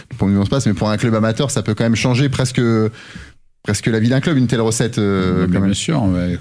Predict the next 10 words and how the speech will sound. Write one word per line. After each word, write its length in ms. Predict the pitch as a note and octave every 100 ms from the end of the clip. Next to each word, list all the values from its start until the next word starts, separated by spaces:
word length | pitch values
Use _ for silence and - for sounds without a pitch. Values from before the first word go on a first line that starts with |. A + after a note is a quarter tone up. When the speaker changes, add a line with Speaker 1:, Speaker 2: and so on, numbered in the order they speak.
| -
Speaker 2:
on, 240 | F2 F2+
si, 280 | - G2 F2+
là 180 | F2+ G2+
on 80 |
parle 180 | F#2 G2
d'entre 260 | F#2 F#2 G2
soixante-dix, 520 | - F#2+ G#2+ G2+ G2+
quatre-vingt-dix 340 | G2 - G2
mille 140 | F#2+ F#2+
euros, 320 | B2 E3 E3+